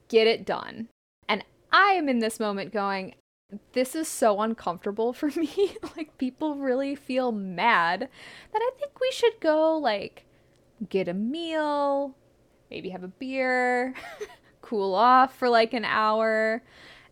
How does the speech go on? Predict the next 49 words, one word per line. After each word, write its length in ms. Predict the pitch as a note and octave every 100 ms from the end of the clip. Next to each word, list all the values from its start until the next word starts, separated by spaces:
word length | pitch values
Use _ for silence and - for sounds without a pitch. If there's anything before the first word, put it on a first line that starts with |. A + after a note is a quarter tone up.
| -
and 160 | D4+
then 160 | E4+ F#4+
we 120 | G4
can 200 | F#4+ F4+
come 280 | - C#4+ C4
and 140 | B3+
sort 320 | B3 A#3 A3 -
through 180 | G#3+
everything 460 | F#3+ G3 G3 G3 F#3
else 560 | F3 F3 F3 - - -
after 260 | B3+ C4+ C#4+
that's 200 | G3+ -
all 120 | F3+
done. 280 | - - A#3+ _ _ _ _ _
And 100 | A3+
so 80 | A#3
I 80 | B3+
pose 240 | C4+ E4+
this 140 | D4+ D4+
idea. 380 | C4+ A#3 A#3 A#3
It's 120 | A3+
about 180 | G#3 F#3+
dinner 200 | F#3+ F#3+
time 220 | F3 F3
anyway. 340 | F#3 F#3 F3+
We've 100 | F#3
been 180 | G3+ F#3+
working 320 | F3+ F3+ F3
for 440 | - F3+ F3 F3 - _ -
most 360 | G3 F#3 -
of 80 | F#3+
the 80 | F3+
day, 440 | E3 E3 F3+ F3+ _ - -
and 120 | - C#4+
it 100 | D4
seems 300 | F4 E4 -
to 80 |
be 140 | C#4 A#3
a 60 |
pretty 200 | A3 G3+
good 120 | F#3+ F#3
idea. 420 | E3+ - - A#3 - _
So 480 | - A3+ G#3 G#3 - _ _ -
we 140 | G#3+
go, 720 | - D#4 D4 C#4 C4 B3 C4 B3+ _ -
we 80 |
take 280 | A3 D4+ C4+
a 60 | C4+
break, 640 | A3 A3 G#3+ G3+ G#3 -